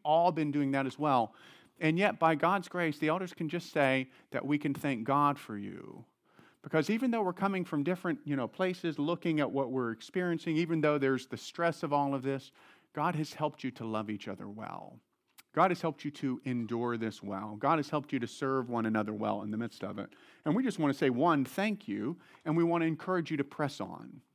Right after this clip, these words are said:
right? Press on. This suffering also is momentary, and God will bring us through it, and God will use it in our lives.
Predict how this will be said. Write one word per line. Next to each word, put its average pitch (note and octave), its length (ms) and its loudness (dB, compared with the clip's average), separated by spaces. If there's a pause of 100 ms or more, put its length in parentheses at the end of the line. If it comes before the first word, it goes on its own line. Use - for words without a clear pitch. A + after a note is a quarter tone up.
(120)
right? D3+ 180 -4 (120)
Press E3 300 -4
on. - 340 -14 (560)
This G#3 200 6
suffering D3+ 760 2 (160)
also A#2 640 0
is A2+ 280 -6
momentary, G#2 880 -6 (340)
and F3 140 0
God B2+ 220 6
will A#2+ 120 -4
bring A2 240 -2
us - 240 -8
through F#2+ 220 -6
it, G2 120 -8 (140)
and A#2 160 -6
God B2 240 2
will B2 120 0
use A2+ 280 -2
it A2+ 80 -2
in A2+ 120 0
our G#2+ 120 -2
lives. G2 440 -2